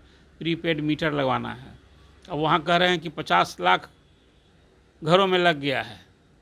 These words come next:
और वहाँ पुलिस के बल पर पूरा वो कहिए कानून व्यवस्था की समस्या वहाँ भी हो गई है। और ये एक अलग है ये सर्वे वाला, ये तो पिछले दो साल से सब चल रहा था। तो सारे डिस्ट्रिक्ट मजिस्ट्रेट को, एसपी को सरकार ने चिट्ठी लिखी है कि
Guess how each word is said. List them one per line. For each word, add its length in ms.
और 140
वहाँ 300
पुलिस 380
के 120
बल 200
पर 200
पूरा 340
वो 120
कहिए 300
कानून 340
व्यवस्था 340
की 120
समस्या 400
वहाँ 240
भी 100
हो 160
गई 140
है। 260
और 160
ये 160
एक 140
अलग 220
है 200
ये 160
सर्वे 320
वाला, 220
ये 60
तो 80
पिछले 680
दो 180
साल 220
से 180
सब 220
चल 200
रहा 240
था। 280
तो 80
सारे 280
डिस्ट्रिक्ट 380
मजिस्ट्रेट 400
को, 140
एसपी 240
को 100
सरकार 420
ने 120
चिट्ठी 340
लिखी 300
है 180
कि 240